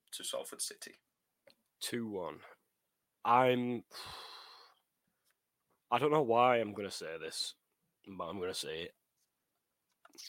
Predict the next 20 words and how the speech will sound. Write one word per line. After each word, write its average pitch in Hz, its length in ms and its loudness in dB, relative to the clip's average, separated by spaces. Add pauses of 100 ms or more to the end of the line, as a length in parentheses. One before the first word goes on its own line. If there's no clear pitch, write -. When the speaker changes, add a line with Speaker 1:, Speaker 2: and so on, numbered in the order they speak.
(1000)
Speaker 2:
Two 147 260 4
nil 147 400 8
to - 120 -4
Swindon, 110 580 0 (1000)
just - 380 2
because, 117 800 2 (1160)
just - 160 -4
because 185 180 4
I'm 160 100 10
trying 139 240 12
to 127 60 8
be 117 100 4
different, 98 480 -2
you 101 100 -6
know. 95 160 -4 (400)
Um, 131 440 10 (140)
Speaker 1:
<laughs> - 140 -20
Speaker 2:
no, 135 180 8
I, 123 180 8
I - 40 4